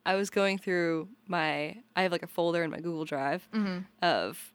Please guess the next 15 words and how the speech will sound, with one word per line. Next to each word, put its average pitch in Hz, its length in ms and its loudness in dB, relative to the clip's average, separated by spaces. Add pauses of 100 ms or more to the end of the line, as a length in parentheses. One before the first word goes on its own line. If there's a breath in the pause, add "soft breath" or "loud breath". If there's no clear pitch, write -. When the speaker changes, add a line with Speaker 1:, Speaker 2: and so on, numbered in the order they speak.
(320)
Speaker 1:
old 170 360 6 (120)
voice 170 280 2
memos 226 560 -2
because 175 260 -6
I 156 240 0
just - 160 -8 (140)
live 165 420 2
Speaker 2:
I 262 100 4
should 277 220 6
do 196 160 2
that. 135 260 2
Speaker 1:
in 202 120 2
voice 180 260 2
memos. 233 540 -2 (260 soft breath)
Yeah. 165 320 8